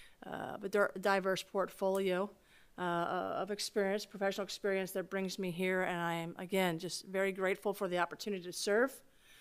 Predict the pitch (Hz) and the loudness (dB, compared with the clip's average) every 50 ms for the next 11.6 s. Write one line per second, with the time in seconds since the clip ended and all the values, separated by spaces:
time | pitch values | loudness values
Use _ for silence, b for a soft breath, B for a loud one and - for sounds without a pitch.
0 | b b b - 180 175 175 180 - 196 202 208 214 214 208 196 - - 233 208 | b b b -6 -4 -2 0 0 2 4 6 8 8 8 6 4 4 8 10 10
1 | 202 202 202 202 202 196 196 214 - 196 180 170 170 175 180 185 190 175 - - | 12 12 12 10 8 6 2 -2 -2 0 0 2 2 0 0 0 -2 -2 -2 -4
2 | 208 - - 180 190 185 185 185 180 170 180 190 185 180 170 175 175 190 196 180 | -4 -4 -4 -2 -2 0 0 0 0 2 0 0 2 0 -2 0 4 4 4 4
3 | 170 170 - - b b b b b b b b b b - 175 170 165 165 165 | 4 0 -4 -12 b b b b b b b b b b -6 -4 -2 -2 -2 -2
4 | 170 165 165 190 - - 180 175 175 175 175 175 175 175 175 180 175 170 165 - | -2 -4 -6 -6 -6 -6 -4 -4 -2 -4 -2 -2 -2 -2 -2 -4 -4 -4 -4 -6
5 | - - - 190 175 - - 185 - - 202 196 180 208 202 196 196 - - 202 | -6 -4 -4 -4 -4 -4 -6 -2 0 0 0 2 4 4 4 2 2 2 2 2
6 | 190 185 180 165 202 185 185 196 185 165 190 196 196 190 175 - - 185 - 175 | 2 2 0 0 0 0 0 0 -2 -2 -2 -2 -2 -2 -4 -4 -6 -4 -4 -2
7 | 180 175 175 165 - - 185 180 175 175 170 165 170 160 165 - - 185 175 - | -2 -2 -2 -2 -4 -4 -2 -2 -2 -2 -2 -4 -4 -6 -8 -8 -8 -8 -6 -4
8 | - 190 180 180 175 165 165 170 196 - 180 175 - 180 175 175 175 - - 175 | -4 -4 -4 -2 -4 -6 -6 -8 -10 -12 -12 -10 -8 -10 -10 -10 -12 -12 -16 -10
9 | - 190 190 180 180 180 180 - - - - 196 190 180 185 - 202 185 170 170 | -4 -4 -4 -2 -2 -2 -4 -4 -6 -10 -6 -6 -4 -4 -4 -2 -4 -4 -2 -2
10 | 185 190 190 202 - - - _ B B B B B B B B B B B B | 0 0 0 0 -4 -12 -20 _ B B B B B B B B B B B B
11 | B B B 185 175 175 170 170 170 170 170 175 | B B B 4 6 6 6 6 4 2 0 -2